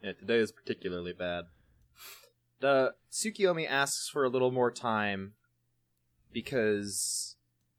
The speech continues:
even if she believes what you're saying is right, even if, or even if she believes what he is saying is right, um, Sogo is the one that has given them hope and belief that they can ch-,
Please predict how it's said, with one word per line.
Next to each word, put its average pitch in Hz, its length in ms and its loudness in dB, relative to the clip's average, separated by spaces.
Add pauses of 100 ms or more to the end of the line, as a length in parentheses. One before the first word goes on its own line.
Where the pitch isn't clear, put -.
(380)
even 135 260 -4
if 120 160 -2
she 123 160 -2
believes 113 320 0
what 104 160 -2
you're 110 120 -10
saying 107 300 0
is 95 160 -4
right, 98 340 0 (200)
even 139 220 -6
if, 165 140 -4
or 95 240 -2
even 226 280 -4
if 190 180 4
she 147 220 -8
believes 113 440 -2
what 104 160 -6
he 143 200 -8
is 127 200 -4
saying 120 340 0
is 98 220 -4
right, 127 400 4 (880)
um, 104 580 0 (560)
Sogo 139 760 6
is 113 240 0
the 113 100 -2
one 107 280 0
that 101 120 -2
has 104 140 -4
given 101 300 -4
them 92 180 -4
hope 104 340 0 (180)
and 90 480 -6 (180)
belief 98 360 -6
that - 180 -8
they 98 140 -2
can 92 140 -12
ch-, - 120 -12